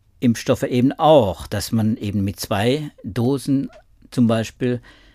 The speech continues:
nicht hinkommt, ei-, keine robuste Immunantwort erzeugt. Wir sind inzwischen so weit, dass man sagen kann, drei, drei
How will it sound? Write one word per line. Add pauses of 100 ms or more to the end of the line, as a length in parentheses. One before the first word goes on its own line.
(220)
nicht
hinkommt,
ei-,
keine (220)
robuste
Immunantwort
erzeugt.
Wir
sind
inzwischen
so
weit,
dass
man
sagen
kann,
drei, (680)
drei